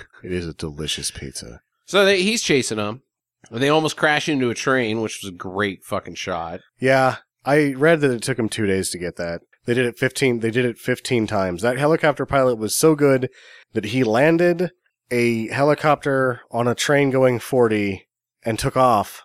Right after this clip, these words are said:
Speaker 1: fifteen times.
Speaker 2: Yeah, there's nanner shit happening with this helicopter. The, uh,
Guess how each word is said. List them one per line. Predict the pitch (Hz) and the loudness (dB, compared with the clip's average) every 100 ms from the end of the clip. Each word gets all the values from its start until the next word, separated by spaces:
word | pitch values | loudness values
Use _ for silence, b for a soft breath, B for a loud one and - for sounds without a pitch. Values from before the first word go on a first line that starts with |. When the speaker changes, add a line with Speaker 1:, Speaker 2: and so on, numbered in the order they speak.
| _ _ _ | _ _ _
Speaker 1:
fifteen | - - 127 110 113 95 | -18 -8 -4 -4 -2 -4
times. | 90 73 69 - - | -4 -10 -12 -16 -4
Speaker 2:
Yeah, | 135 117 | -2 0
there's | 127 127 101 | 0 -2 -6
nanner | 110 113 110 101 90 | -6 -4 -2 -4 -6
shit | - 95 85 | -8 -10 -8
happening | 95 90 92 85 87 | -10 -10 -12 -16 -16
with | 82 | -18
this | 85 - | -14 -12
helicopter. | 87 80 - 78 78 78 | -10 -10 -12 -14 -16 -18
The, | 76 73 | -18 -18
uh, | 69 | -18